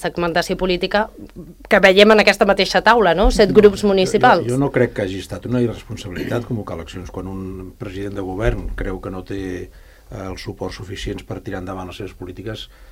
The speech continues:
Speaker 2: és, eh, en fi, eh, allò és comprensible que convoqui eleccions. Per mi la crítica al govern aragonès no és tant que hagi convocat eleccions,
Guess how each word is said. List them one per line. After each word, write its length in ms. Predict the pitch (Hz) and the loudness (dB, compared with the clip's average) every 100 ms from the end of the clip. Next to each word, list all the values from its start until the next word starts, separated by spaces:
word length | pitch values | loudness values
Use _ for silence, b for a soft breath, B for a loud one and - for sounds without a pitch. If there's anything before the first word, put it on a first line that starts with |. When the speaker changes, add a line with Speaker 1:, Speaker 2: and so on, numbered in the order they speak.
| b | b
Speaker 2:
és, 320 | - 90 - | -18 -16 -16
eh, 60 | 85 80 - | -16 -16 -18
en 200 | - - | -20 -20
fi, 80 | - - | -18 -18
eh, 280 | - - - - | -18 -18 -18 -16
allò 200 | 95 95 | -14 -14
és 420 | 92 - - - - | -16 -20 -20 -14 -6
comprensible 600 | 131 110 101 143 131 87 | -4 -4 -2 -2 -2 -8
que 100 | 98 | -10
convoqui 360 | 98 95 90 | -8 -8 -8
eleccions. 520 | 82 73 110 104 - - b b b b | -12 -10 -8 -8 -12 -20 b b b b
Per 120 | - | -8
mi 80 | 127 | -4
la 100 | 202 | -2
crítica 360 | 196 143 139 - | -4 -8 -6 -6
al 100 | 117 | -6
govern 400 | 113 107 107 110 | -8 -10 -10 -10
aragonès 720 | 104 98 98 98 147 - - b b b b | -10 -10 -10 -10 -10 -12 -20 b b b b
no 100 | 110 | -10
és 100 | 113 139 | -6 -4
tant 140 | 151 | -4
que 80 | 131 | -4
hagi 120 | 104 | -8
convocat 360 | 101 95 98 95 | -12 -12 -12 -12
eleccions, 760 | 90 - 123 135 175 - - | -14 -10 -6 -6 -8 -16 -20